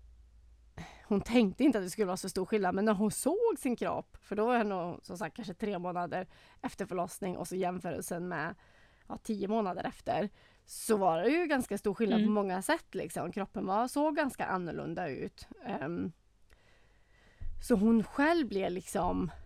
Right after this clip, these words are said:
Speaker 1: ehm, "Oj, eh, det var, liksom, inte därför jag gjorde den här bilden eller jag gjorde den här behandlingen, utan det var, liksom, för att känna mig lite bättre." Men du vet, ehm,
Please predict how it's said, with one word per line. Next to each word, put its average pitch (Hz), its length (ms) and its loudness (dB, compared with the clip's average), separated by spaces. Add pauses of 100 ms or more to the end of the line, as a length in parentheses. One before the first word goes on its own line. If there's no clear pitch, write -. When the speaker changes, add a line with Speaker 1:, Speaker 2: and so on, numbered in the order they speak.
(360)
Speaker 1:
ehm, 180 580 0 (500)
"Oj, 269 480 2
eh, 202 220 0 (140)
det - 260 0
var, 226 80 6
liksom, 262 240 6
inte 233 140 4
därför 190 580 4
jag 233 180 4
gjorde 226 560 0
den 269 160 2
här 196 80 2
bilden 277 680 2
eller 196 160 -2
jag 196 100 0
gjorde 208 140 0
den 196 100 -2
här 185 100 -2
behandlingen, 277 760 0
utan 196 260 -4
det 180 60 -4
var, 180 120 2
liksom, 185 240 -4
för 180 160 -6
att 190 100 -4
känna 233 320 2
mig 233 120 2
lite 247 220 -2
bättre." 233 440 -2
Men 233 120 0
du 220 60 0
vet, 190 200 0 (540)
ehm, 208 360 4